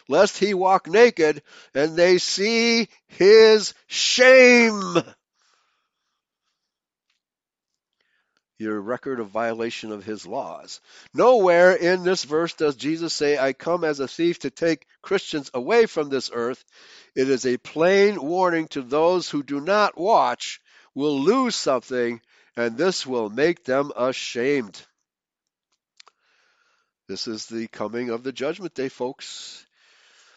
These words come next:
The, the wicked will be harvested first while we are here observing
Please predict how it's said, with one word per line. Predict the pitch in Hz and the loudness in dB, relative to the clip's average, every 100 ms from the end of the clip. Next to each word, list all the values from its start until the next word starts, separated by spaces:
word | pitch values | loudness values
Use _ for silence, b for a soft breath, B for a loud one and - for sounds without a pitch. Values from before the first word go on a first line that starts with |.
| b _ | b _
The, | 110 104 92 _ _ _ _ _ _ 104 | -10 -8 -12 _ _ _ _ _ _ -18
the | |
wicked | 101 147 - 165 | -8 -8 -6 -8
will | 139 135 135 | -6 -6 -6
be | 127 117 | -8 -10
harvested | - 127 139 156 - 175 | -8 -8 -6 -8 -10 -12
first | - 226 180 175 - - - _ b b | -6 -4 -4 -4 -8 -12 -20 _ b b
while | 92 110 139 175 170 | -10 -4 2 4 2
we | 135 160 | 0 -2
are | 175 165 | -2 -4
here | 135 160 160 98 | -4 -6 -6 -8
observing | 110 90 101 147 151 151 147 | -12 -12 -10 -10 -8 -10 -12